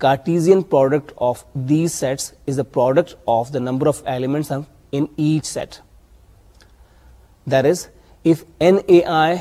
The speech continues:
denotes the number of elements in set A I, then N A one cross A two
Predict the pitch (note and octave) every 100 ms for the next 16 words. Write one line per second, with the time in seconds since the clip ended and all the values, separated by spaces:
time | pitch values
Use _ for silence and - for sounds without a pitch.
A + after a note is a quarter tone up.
0 | - - D3+ D3+ C#3+ D3+ E3 D3+ B2+ C3+
1 | C#3+ - C3 C#3 C#3+ F3 E3 - D3 C#3
2 | C3+ B2+ - C#3+ C#3 - D#3 E3 G3+ -
3 | - _ _ _ - C3+ C#3+ C#3+ - -
4 | - - D#3+ F#3 G3+ F#3+ - - - C#3+
5 | D3 D3+ E3+ E3+ D#3+ - - D#3 B2+ B2+
6 | - - D3 D3 C#3+ - E3